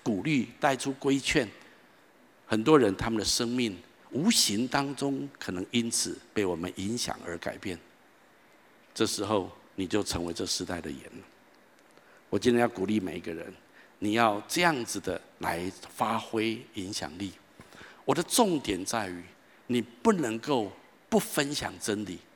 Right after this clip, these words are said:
不传扬福音，不表达你对许多事物你的看法，你从教会、你从圣经、你从基督耶稣里面所学习到的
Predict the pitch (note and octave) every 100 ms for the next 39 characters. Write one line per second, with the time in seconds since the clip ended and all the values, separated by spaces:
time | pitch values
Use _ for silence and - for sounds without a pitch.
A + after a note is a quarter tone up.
0 | - _ _ _ - - - F2+ F#2+ D#2+
1 | F2+ F#2+ F2+ F2+ F2 - - _ _ -
2 | - C#4 - E3+ - - A2+ F2 F#2 A2
3 | A2 G#2+ F#3+ - - A#2 G#2 C#3+ - F3
4 | D3+ D3+ G2+ - - - - B2 G#2 F2+
5 | - A2+ - - E3+ - - - - -
6 | - C#3 C3+ D3+ E3+ - G#3 F3 F#3 D#3
7 | B2 C3+ D3+ - G#3+ E3+ D#3 E3+ D#3 -
8 | D3+ D#3 D#3 G3+ G3 G3 F#3+ F#3+ F#3+ D3
9 | D3+ E3+ A#2 G2+ - C#3 F#3+ - D3+ G3+
10 | D#3 A#2+ G2